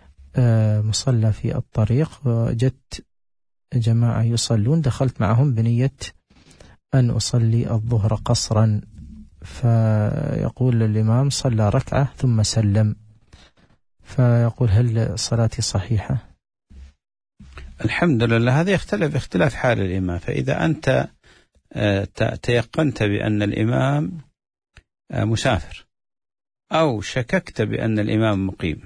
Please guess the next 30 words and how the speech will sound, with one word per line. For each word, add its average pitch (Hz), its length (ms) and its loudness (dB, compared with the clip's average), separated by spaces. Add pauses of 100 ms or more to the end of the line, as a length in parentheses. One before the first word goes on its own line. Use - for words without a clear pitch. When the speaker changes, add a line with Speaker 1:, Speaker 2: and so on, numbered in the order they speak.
Speaker 2:
ها، - 260 -6
فلا - 500 -2
لك 120 280 -2
أن - 160 -2
تص-، - 300 -4
تأتي - 320 -2
بركعة 117 460 0
ثانية 80 400 -2
فقط. - 360 -6 (760)
أما 160 240 2
إذا 143 140 2
تيقنت 151 640 -2
أو 110 140 -2
غلب 135 300 2
على 131 200 2
ظنك 131 460 0
بأن 113 340 -2
الإمام 127 440 0
مقيم، 107 480 -2 (880)
ها، 110 220 0
فإنه 117 640 0
لا 135 160 2
بد 143 280 -2
أن 101 200 -2
تأتي - 400 -2
بأربع، 104 720 -2
بصلاة 104 760 0
تامة 95 400 -2
غير 110 200 0
مقصورة - 520 -6